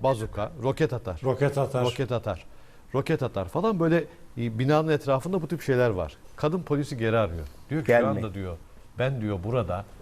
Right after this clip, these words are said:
Speaker 1: işte şurada Kalaşnikovlu silahlı, şurada uzun namlulu bilmem neli, orada sniper,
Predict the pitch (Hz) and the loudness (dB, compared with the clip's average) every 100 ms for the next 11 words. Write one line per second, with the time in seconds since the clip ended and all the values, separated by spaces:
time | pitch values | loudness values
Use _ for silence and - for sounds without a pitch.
0 | - - - 123 - - 135 123 131 139 | -20 -20 -6 -4 -4 -6 -2 2 2 0
1 | - 131 123 - 131 113 104 113 117 107 | -4 2 2 2 -2 -4 -4 -2 0 0
2 | 98 - 117 101 - 123 120 123 113 110 | 0 -2 0 2 2 0 0 2 2 2
3 | 110 113 107 110 113 110 107 104 113 117 | 0 0 0 0 2 2 2 2 2 2
4 | 120 120 - - - - 120 120 117 117 | 2 0 -2 -16 -10 -2 2 2 0 -4